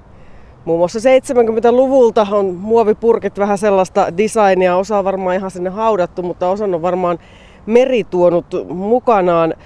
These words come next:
Silloin seitkytluvulla vielä niin mereen aika surutta paiskattiin kaiken näköistä. Harri Kuosa, tilanne on sentään varmaan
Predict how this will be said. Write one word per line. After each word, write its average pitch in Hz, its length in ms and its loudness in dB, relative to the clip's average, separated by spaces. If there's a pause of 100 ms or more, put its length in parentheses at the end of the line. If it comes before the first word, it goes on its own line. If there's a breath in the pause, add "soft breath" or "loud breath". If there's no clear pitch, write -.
(920 loud breath)
Silloin 277 520 0 (1300 loud breath)
seitkytluvulla 214 720 0 (340)
vielä 202 260 0
niin 185 280 -2
mereen 214 500 -2 (480 loud breath)
aika 202 200 -6
surutta 208 500 -2
paiskattiin 175 720 -4
kaiken 170 380 -4
näköistä. 165 460 -6
Harri 180 320 -8
Kuosa, 180 400 -4 (120)
tilanne 175 360 -4
on 165 100 -4
sentään 170 320 -6
varmaan 170 400 -4